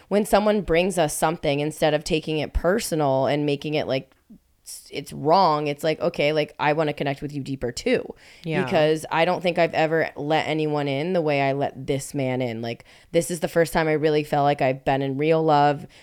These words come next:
Speaker 1: We both agreed that, like, this is, like, so deep. So, you know, I think putting down my walls was a struggle. And when I got home from the retreat,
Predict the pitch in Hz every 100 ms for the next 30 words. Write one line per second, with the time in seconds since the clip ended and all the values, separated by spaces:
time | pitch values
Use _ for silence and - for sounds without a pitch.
0 | _ 170 180 156 147 160 - 170 160 156
1 | 143 147 139 131 110 131 139 143 139 143
2 | 139 131 - - - 160 139 139 226 190
3 | - _ _ - - 262 151 123 170 -
4 | - - _ 160 175 170 170 160 - 165
5 | 160 160 151 147 147 143 139 139 143 -
6 | 151 147 147 131 156 147 147 139 135 143
7 | 139 127 151 - 127 135 147 147 147 147
8 | 139 135 131 - - 262 226 -